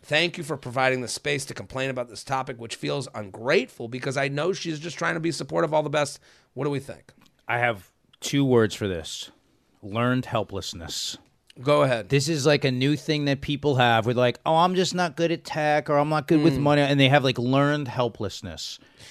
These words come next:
Speaker 2: Where
Speaker 1: So
Speaker 2: it's
Speaker 1: they've
Speaker 2: like, if you took it, yeah, learn, like, you're like, "If I could just ask somebody to just show me
Speaker 1: Right.
Speaker 2: how to do something, I don't have to figure it out."
Speaker 1: Right. They've l-, so you're
Speaker 2: Learned
Speaker 1: saying their
Speaker 2: helplessness.
Speaker 1: skill is getting people to hold their hand
Speaker 2: It
Speaker 1: through
Speaker 2: may not e-,
Speaker 1: stuff.
Speaker 2: in this, in this instance, it is. It's people who are like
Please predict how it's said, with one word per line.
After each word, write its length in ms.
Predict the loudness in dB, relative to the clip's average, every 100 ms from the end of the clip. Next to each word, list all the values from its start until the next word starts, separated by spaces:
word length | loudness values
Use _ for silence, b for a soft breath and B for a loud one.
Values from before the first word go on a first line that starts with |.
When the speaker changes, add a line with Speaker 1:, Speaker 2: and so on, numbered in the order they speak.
| B
Speaker 2:
Where 120 | 8
Speaker 1:
So 20 | 8
Speaker 2:
it's 60 |
Speaker 1:
they've 60 | 10
Speaker 2:
like, 220 | 8 8
if 140 | 2 -2
you 60 |
took 260 | 2 6 6
it, 140 | 6 -4 -2
yeah, 260 | 6 6 8
learn, 200 | 4 6
like, 160 | 2
you're 80 | 4
like, 140 | 2 0 -4
"If 120 | 4
I 120 | 4
could 160 | 4 -4
just 180 | -4 -4
ask 320 | -2 0 -2
somebody 320 | -4 -2 -2 -2
to 140 | -6
just 180 | -6 -4
show 180 | 0 2
me 60 | 2
Speaker 1:
Right. 80 |
Speaker 2:
how 60 | 0
to 60 | 0
do 200 | -2 -2
something, 460 | 2 4 4 2 -4 b b
I 120 | b 4
don't 140 | 6
have 180 | 4 2
to 80 | -4
figure 400 | 0 2 6 6
it 80 |
out." 320 | 8 8 8 2 _
Speaker 1:
Right. 260 | -2 0 2
They've 240 | 0 0
l-, 240 | 0 0 -2 -2
so 280 | 2 4 4
you're 200 | 6 8
Speaker 2:
Learned 100 | 10 10
Speaker 1:
saying 160 | 8 8
their 20 | 6
Speaker 2:
helplessness. 180 | 4 0
Speaker 1:
skill 680 | 4 8 8 8 4 -2 -4
is 160 | -4 2
getting 280 | 4 4 2
people 360 | -2 -2 -2
to 160 | -2 -2
hold 260 | 0 0
their 140 | 2 2
hand 240 | 4 4
Speaker 2:
It 40 | 6
Speaker 1:
through 40 | 8
Speaker 2:
may 40 |
not 140 | 10
e-, 80 | 10
Speaker 1:
stuff. 100 | 8
Speaker 2:
in 140 | 6 8
this, 220 | 8 8
in 160 | 6 6
this 180 | 6
instance, 480 | 6 0 2 0 2
it 80 | 2
is. 180 | 2 0
It's 120 | -4
people 340 | -2 0 4
who 180 | 6 8
are 80 | 8
like 380 | 8 6 4